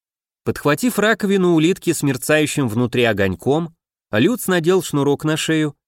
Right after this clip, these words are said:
смахнул в болото оставшиеся предметы, после чего убрал саквояж в корзину за плечами, снял с плеча ремень небольшой клетки и повесил её на ржавый крепкий костыль.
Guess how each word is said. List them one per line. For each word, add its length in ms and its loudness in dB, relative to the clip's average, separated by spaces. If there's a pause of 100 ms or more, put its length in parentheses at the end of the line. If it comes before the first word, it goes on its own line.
(100)
смахнул 520 0
в 80 -8
болото 420 2
оставшиеся 640 -2
предметы, 680 -2 (460)
после 340 0
чего 280 2
убрал 300 2
саквояж 540 0
в 60 -14
корзину 520 0
за 120 -2
плечами, 640 -2 (160)
снял 320 -2
с 80 -10
плеча 320 0
ремень 320 2
небольшой 480 -2
клетки 520 -2 (380)
и 120 -2
повесил 520 2
её 160 4
на 160 2
ржавый 420 0
крепкий 500 -2
костыль. 640 -6